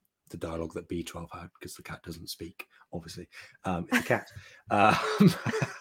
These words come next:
Speaker 2: Did you
Speaker 1: but
Speaker 2: notice
Speaker 1: the
Speaker 2: that you can meow in cutscenes?
Speaker 1: You can. You
Speaker 2: <laughs> I
Speaker 1: can.
Speaker 2: love that.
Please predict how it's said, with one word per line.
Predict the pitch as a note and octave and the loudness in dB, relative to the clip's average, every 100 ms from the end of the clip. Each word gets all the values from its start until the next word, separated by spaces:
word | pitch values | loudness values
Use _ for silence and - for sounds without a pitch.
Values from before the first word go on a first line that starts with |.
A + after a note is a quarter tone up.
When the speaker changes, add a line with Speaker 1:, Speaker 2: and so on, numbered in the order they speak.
| - - _ _ _ _ - - C#4+ | -18 -20 _ _ _ _ -16 -12 -6
Speaker 2:
Did | C#4+ E4 | 0 6
you | |
Speaker 1:
but | F#4+ | 10
Speaker 2:
notice | G4+ A4+ | 10 10
Speaker 1:
the | |
Speaker 2:
that | A4 | 6
you | D#4+ | 6
can | F#4+ D#4 | 4 6
meow | C4+ G#3 A3 | 10 12 12
in | B3+ C4 | 10 8
cutscenes? | G3 - - C#4+ F4 F#4+ - - _ _ _ - | 8 8 0 -2 -4 -8 -10 -14 _ _ _ 0
Speaker 1:
You | A#2+ | 2
can. | - B2+ C3 B2 F2+ D#2 - - | 8 12 12 12 8 -2 -12 -4
You | G#2 | 10
Speaker 2:
<laughs> | - | 12
I | |
Speaker 1:
can. | - F#4+ A4 | 12 12 12
Speaker 2:
love | E4 D4+ D#4 | 12 12 12
that. | A#3+ G#3 G3 | 12 12 12